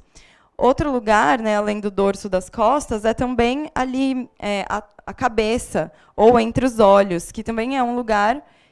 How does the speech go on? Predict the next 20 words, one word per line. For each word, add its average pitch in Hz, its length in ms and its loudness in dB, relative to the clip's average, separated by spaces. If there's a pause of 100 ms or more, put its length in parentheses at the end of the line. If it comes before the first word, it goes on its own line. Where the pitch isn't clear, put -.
(140)
que - 180 -2
é 233 80 4
mais 240 220 -2
complicado 254 680 0
de-, 247 340 -2
deles 226 300 -2
se 262 100 -8
limparem. 196 640 -2 (560)
E 311 120 0
também 330 560 0
algumas 247 440 2
plantas 233 640 2
têm 233 380 -4
alguns 226 400 0
pontos, 220 680 -2
é, 190 320 -4
do 208 160 -2
abdômen 240 640 2
das 202 180 -2
abelhas, 220 600 -2